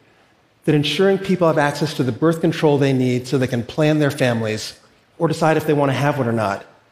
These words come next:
isn't a blue, red, or purple state idea. It's a smart, just, empowering idea for everyone. If we care about giving young people the best start of their dreams, let's make sure they have access to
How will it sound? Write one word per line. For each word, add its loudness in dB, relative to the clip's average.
isn't 2
a 4
blue, 2
red, 2
or -4
purple -4
state 0
idea. 0
It's 0
a 2
smart, -2
just, 0
empowering 0
idea 0
for -2
everyone. -2
If -4
we 2
care 0
about 0
giving 0
young 2
people -4
the -2
best 0
start 0
of -6
their 0
dreams, -6
let's -2
make 4
sure 2
they 2
have 0
access 0
to -2